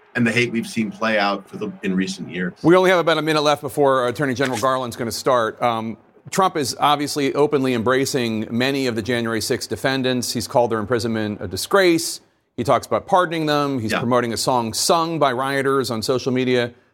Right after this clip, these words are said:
Speaker 2: Uh, and during his first campaign, uh, rally this year, uh, what's your reaction to that?
Speaker 1: It's repellent.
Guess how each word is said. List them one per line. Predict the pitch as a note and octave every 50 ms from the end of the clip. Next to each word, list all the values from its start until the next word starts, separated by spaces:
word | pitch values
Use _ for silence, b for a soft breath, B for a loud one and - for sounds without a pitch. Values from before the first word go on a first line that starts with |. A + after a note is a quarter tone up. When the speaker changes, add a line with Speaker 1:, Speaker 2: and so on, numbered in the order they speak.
| b b
Speaker 2:
Uh, | b A2+ A2+
and | B2+ C3
during | C#3 G3 A3+ A3+ F#3+ D3+
his | D3+ C3+
first | - F3 E3+ D#3+ - -
campaign, | E3+ D#3 C#3+ C3+ C3+ D#3+ D#3+ E3+ E3+ D#3+
uh, | D3 - B2 A#2+ A2+ A2+ A2 -
rally | B2 A#2 G#2+ G#2 G2+ G2
this | F#2+ G#2 G2 - - -
year, | G#2 F#2+ F2+ F#2 F#2+ - _ _ _ _ - B2
uh, | B2+
what's | C#3 C#3+ C#3
your | - D#3
reaction | C#3 C3 B2+ C3 - - A#2
to | A2+
that? | G#2+ A2+ B2 A2+ - - _ _ _ _ _ _ _ _ _ _ _ _ _ _ _ _ _ _ _ _ _ _ _ _ _ _ _ _ _ _ _ _ -
Speaker 1:
It's | D3+ D3 C#3+ - -
repellent. | C#3 C#3 C3 - - - A2+ A2+ A#2+ C3 D3 D#3 F#3+ G3 - - -